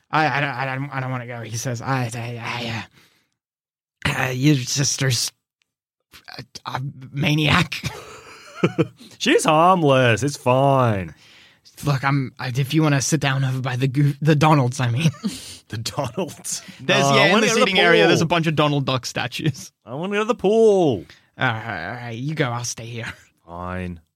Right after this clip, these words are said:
Speaker 1: Well, I guess because of that conversation, Colby, you are with Harry, Ralph, and Hugh,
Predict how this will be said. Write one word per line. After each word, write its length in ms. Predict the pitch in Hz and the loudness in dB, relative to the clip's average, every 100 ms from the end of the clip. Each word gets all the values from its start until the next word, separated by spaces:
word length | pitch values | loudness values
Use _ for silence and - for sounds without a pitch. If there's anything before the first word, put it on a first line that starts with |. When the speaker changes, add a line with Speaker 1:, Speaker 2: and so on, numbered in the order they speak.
| _ | _
Speaker 1:
Well, 220 | 190 208 - | 0 2 2
I 80 | |
guess 340 | 185 269 - - | 0 0 0 -8
because 400 | 190 185 180 160 | -6 -2 0 0
of 60 | 151 | 0
that 120 | 143 | 0
conversation, 580 | 147 139 147 156 139 131 | 0 0 0 0 0 2
Colby, 300 | 156 151 135 | 2 2 0
you 340 | 127 165 196 | 0 -2 2
are 480 | 180 170 160 160 160 | 4 4 4 2 0
with 340 | 143 139 131 | -2 -4 -4
Harry, 600 | - - 180 190 190 190 180 | -10 -2 2 2 0 -4 -8
Ralph, 580 | 139 147 156 156 - - | -2 0 0 -4 -12 -4
and 760 | 139 139 139 139 139 139 - _ _ _ | 0 2 0 -2 -4 -6 -12 _ _ _
Hugh, 460 | - 202 160 190 | -6 -2 0 -2